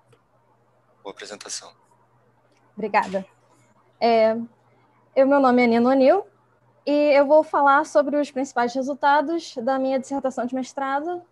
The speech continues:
Speaker 2: cujo título é esse aqui, Assignments from Coarse Grained Systems Using Machine Learning. É, primeiro, eu gostaria de agradecer não só a capes pelo financiamento,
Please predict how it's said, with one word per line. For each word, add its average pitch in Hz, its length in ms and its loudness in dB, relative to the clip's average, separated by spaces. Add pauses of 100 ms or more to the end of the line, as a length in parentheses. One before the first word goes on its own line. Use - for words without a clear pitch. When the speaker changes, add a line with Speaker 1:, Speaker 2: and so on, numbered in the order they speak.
(160)
Speaker 2:
cujo 247 240 -4
título 247 400 -6
é 233 80 0
esse 233 160 -6
aqui, 320 400 -8
Assignments 285 640 -8
from 254 300 -6
Coarse - 320 -8
Grained 208 240 -8
Systems 330 520 -8
Using 269 320 -6
Machine 254 380 -6
Learning. 202 340 -10 (840)
É, 240 240 -2
primeiro, 294 400 2
eu 294 80 2
gostaria 277 480 2
de 247 80 -2
agradecer 254 760 -2 (380)
não 269 220 -6
só 285 180 -2
a 254 80 0
capes 302 560 -2
pelo 247 220 -2 (540)
financiamento, 233 840 -8